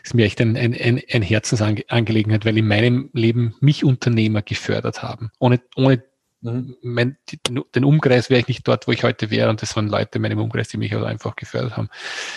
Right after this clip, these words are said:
Speaker 1: Finde ich super, dass ihr das macht. Das heißt, es ist derzeit digital. Ähm, wie schätzt du das Jahr zweitausendeinundzwanzig ein? Wie geht's weiter?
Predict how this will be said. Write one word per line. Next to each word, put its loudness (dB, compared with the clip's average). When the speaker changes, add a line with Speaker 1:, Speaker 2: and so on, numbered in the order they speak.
Speaker 1:
Finde 2
ich 0
super, 2
dass 2
ihr 4
das 2
macht. 2
Das 2
heißt, 0
es 2
ist -4
derzeit 0
digital. -2
Ähm, 4
wie 2
schätzt 2
du 2
das -2
Jahr 2
zweitausendeinundzwanzig -2
ein? -2
Wie -4
geht's -4
weiter? -4